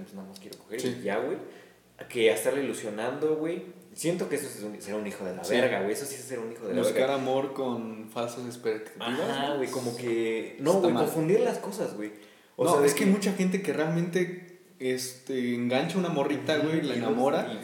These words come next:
Speaker 1: y
Speaker 2: y solo
Speaker 1: a la
Speaker 2: la quiere
Speaker 1: verga.
Speaker 2: para eso, güey.
Speaker 1: No, o sea, y se la da y la manda a la
Speaker 2: Sí.
Speaker 1: chingada, güey. Y eso sí es ser un hijo de la verga,
Speaker 2: Ujú.
Speaker 1: güey, porque no le estás aclarando nada desde un principio
Speaker 2: Sí.
Speaker 1: de, "Oye, morra, ¿sabes qué? Al chile,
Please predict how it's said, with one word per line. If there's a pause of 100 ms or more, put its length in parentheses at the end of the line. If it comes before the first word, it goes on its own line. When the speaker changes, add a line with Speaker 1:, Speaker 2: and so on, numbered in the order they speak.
(120)
Speaker 1:
y
Speaker 2:
y
solo
Speaker 1:
a
la
Speaker 2:
la
quiere
Speaker 1:
verga.
Speaker 2:
para
eso,
güey.
Speaker 1:
No,
o
sea,
y
se
la
da
y
la
manda
a
la
Speaker 2:
Sí.
Speaker 1:
chingada,
güey. (320)
Y
eso
sí
es
ser
un
hijo
de
la
verga,
Speaker 2:
Ujú.
Speaker 1:
güey,
porque
no
le
estás
aclarando
nada
desde
un
principio
Speaker 2:
Sí.
Speaker 1:
de,
"Oye,
morra,
¿sabes
qué?
Al
chile,